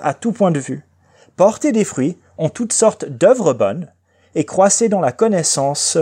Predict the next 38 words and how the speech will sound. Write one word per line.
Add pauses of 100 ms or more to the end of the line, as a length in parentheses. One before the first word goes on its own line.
(440)
de
Dieu. » (1400)
Nous
ne
sommes
pas
sauvés
par
nos
œuvres. (460)
La
Bible
enseigne
clairement, (220)
c'est
par
la
grâce
et
la
mort
de
Jésus-Christ
que
nous (180)
avons
le
salut. (600)
Mais (300)
Dieu
abs-,
attend
absolument (180)
de
nos
vies (420)
qui
sont